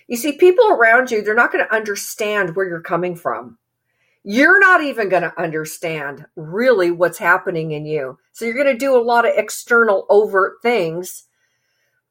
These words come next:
to try to do what is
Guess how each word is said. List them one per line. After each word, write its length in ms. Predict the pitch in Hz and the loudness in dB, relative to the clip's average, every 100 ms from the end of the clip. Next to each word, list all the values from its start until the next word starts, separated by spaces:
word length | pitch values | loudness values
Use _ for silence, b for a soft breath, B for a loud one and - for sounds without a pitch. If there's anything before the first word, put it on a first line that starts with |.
| _ | _
to 120 | 202 | -4
try 380 | 196 233 214 208 | 0 4 4 6
to 480 | 196 175 170 165 _ _ _ _ _ _ _ 180 151 | 4 2 0 -6 _ _ _ _ _ _ _ -18 -8
do 240 | 226 254 | -2 -2
what 360 | 226 180 190 - | -2 2 2 2
is 420 | 185 175 160 - | 0 0 -4 -14